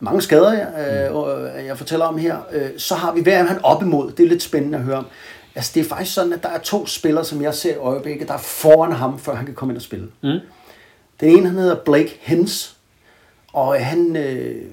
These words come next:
Speaker 1: han siger nok ikke nogen noget, og det er også fordi, han er, hvad hedder det,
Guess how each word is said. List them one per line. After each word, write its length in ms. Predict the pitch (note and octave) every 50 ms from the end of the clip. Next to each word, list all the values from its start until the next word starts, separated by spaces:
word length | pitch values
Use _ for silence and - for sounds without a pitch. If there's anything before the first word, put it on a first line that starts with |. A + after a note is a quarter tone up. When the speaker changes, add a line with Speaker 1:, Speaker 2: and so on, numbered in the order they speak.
| - - - - - -
Speaker 1:
han 220 | - A2 D#3 D#3+
siger 280 | - - G3+ F#3 F3 D#3+
nok 160 | D3+ C#3 B2
ikke 120 | B2+ D3 F3+
nogen 180 | F3 E3 E3
noget, 300 | D#3+ D3 C#3 D3 - -
og 220 | - D3+ C3+ - -
det 80 | E3+ E3+
er 100 | D#3+ D3+
også 140 | D3+ -
fordi, 140 | - - E3 D3
han 200 | B2+ C#3+ E3 D#3
er, 240 | D3+ C#3+ C3+ B2+ B2+
hvad 200 | B2 B2 A#2 A#2+
hedder 160 | C3+ B2+ A#2+
det, 400 | - A#2+ A2+ A2 G#2 G2 F#2 E2+